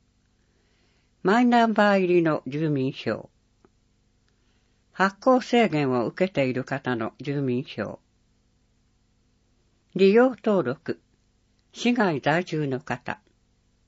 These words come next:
市外在住の方でも、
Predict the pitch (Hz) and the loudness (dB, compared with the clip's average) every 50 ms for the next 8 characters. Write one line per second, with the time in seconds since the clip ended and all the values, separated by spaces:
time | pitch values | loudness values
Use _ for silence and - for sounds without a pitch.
0 | _ _ _ _ _ _ _ _ _ _ _ _ _ _ _ _ _ _ _ _ | _ _ _ _ _ _ _ _ _ _ _ _ _ _ _ _ _ _ _ _
1 | _ - - 240 254 247 233 220 185 151 - 180 185 208 214 214 202 202 190 190 | _ -4 -2 0 2 2 2 0 0 0 0 2 2 2 0 0 0 0 2 0
2 | 190 - 180 175 - 170 160 151 139 120 117 131 | 0 0 -4 -2 -2 -2 0 0 -2 -2 -4 -6